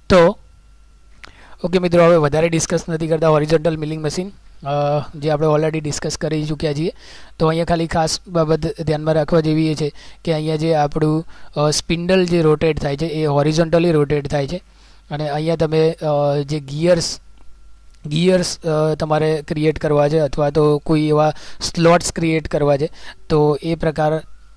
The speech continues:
અ, ના જે parts છે એ તમે generally horizontal milling machine ઉપર design કરી શકો છો. અ, ત્યારબાદ એક next જોઈએ આપણે.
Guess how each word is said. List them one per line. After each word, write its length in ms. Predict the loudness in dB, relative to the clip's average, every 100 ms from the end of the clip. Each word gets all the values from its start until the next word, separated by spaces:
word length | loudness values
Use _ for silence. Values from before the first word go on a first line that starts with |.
| -20 -20 -20 -20 -6
અ, 140 | -2 -2
ના 180 | -2 -4
જે 200 | -2 -4
parts 540 | 0 2 2 0 -6
છે 140 | -10 -12 -12
એ 80 | -6
તમે 200 | -4 -2
generally 380 | -4 -2 -2 0
horizontal 520 | 2 4 2 0 -2
milling 260 | -2 -4 -4
machine 300 | -4 -4 -4
ઉપર 280 | 0 -2 -2 -8
design 340 | -6 -4 -6
કરી 200 | -6 -6
શકો 280 | -4 -2 -2
છો. 120 | -2 -6 -20 -20 -20 -20 -8 -2
અ, 140 | -2
ત્યારબાદ 400 | 0 -2 0 0
એક 220 | 0 -4 -16 -20 _ _ _ _ _ _ -20 -20 -18 -8
next 360 | -6 -6 -6
જોઈએ 260 | -4 0 0
આપણે. 260 | 0 -4